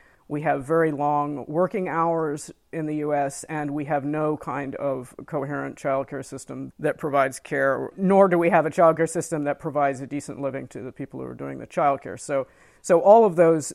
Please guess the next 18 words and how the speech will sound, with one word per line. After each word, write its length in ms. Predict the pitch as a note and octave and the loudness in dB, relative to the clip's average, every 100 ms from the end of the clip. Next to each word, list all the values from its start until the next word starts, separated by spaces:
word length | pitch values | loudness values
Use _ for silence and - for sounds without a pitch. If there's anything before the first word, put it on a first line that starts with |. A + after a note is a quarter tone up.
| _ | _
things 340 | F3 D#3 D3+ | -6 -4 -4
are, 280 | D3 C#3 C3+ - | -4 -4 -4 -6
are 180 | D3 C#3 | -4 -2
necessary, 800 | E3 F#3+ G3+ - E3 D3+ D3 - | -2 -2 -4 -2 0 0 0 -4
and 300 | D#3+ D#3 D3+ | -4 -4 -2
we've 200 | E3 C#3 | -4 -4
seen 200 | G3 F3 | -4 -2
the 80 | D3+ | 0
birth 260 | F3 F3+ | 0 0
rate 200 | E3+ D3+ | -2 -2
go 140 | D#3 D3 | -2 -2
down 380 | D3+ D3+ D3 | 0 0 -2
because 640 | C#3 D3 - F#3 F3 E3 - | -6 -6 2 4 4 2 -4
we 80 | D#3 | -4
don't 380 | - E3 E3 | 0 0 0
have 260 | D#3+ D#3 C#3 | -2 -4 -2
those 220 | C#3 C#3 | -4 -4
guarantees. 800 | D3 C#3+ B2 - D3 B2+ G#2 - | -4 -4 -6 -8 -6 -6 -10 -16